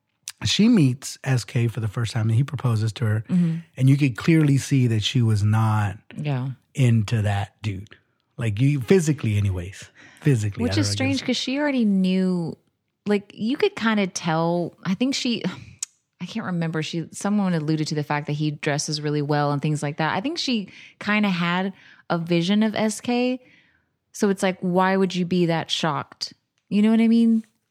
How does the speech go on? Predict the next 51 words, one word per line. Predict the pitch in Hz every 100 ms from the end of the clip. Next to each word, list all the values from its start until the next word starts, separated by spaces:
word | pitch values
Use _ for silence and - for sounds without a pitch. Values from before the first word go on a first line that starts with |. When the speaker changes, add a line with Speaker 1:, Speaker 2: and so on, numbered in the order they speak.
| -
Speaker 2:
I | 202
Speaker 1:
I |
don't | 202 120
Speaker 2:
don't, | 160
Speaker 1:
know. |
Speaker 2:
I | 170
mean, | 185 180 170 - -
'cause | 202
you | 202
know | 226 226
Speaker 1:
The | 226
Speaker 2:
he's |
Speaker 1:
whole | 123
Speaker 2:
not | 196 180 160 - - - -
Speaker 1:
premise | 170 170 165 143
of | 135
the | 123
show | - 135 131
is | 117
that | 117
love | 117 127 123
is | 120 110
blind. | 117 107 98 90 92
Speaker 2:
Yeah. | 165 147 147 156 - - - -
Speaker 1:
I | 139 147 165 190
feel | 175 - 131 110 101 107 101 _ _
like, | 117 113 107 104 -
you | 160
know | 147
what, | 139 117
they |
would | 120 107
really | 117 123
spice | - 143 143 170
it |
up | 254
<laughs> | 277
if | 269 254
they | 170
did | 151
this | 170 160 175
on | 143
the | 156
show. | 147 156
Sorry, | 151 120 120
'cause | 117
I'm | 131 139
over | 131
here. | 127 - - - - -
But | 143 143
if, | 131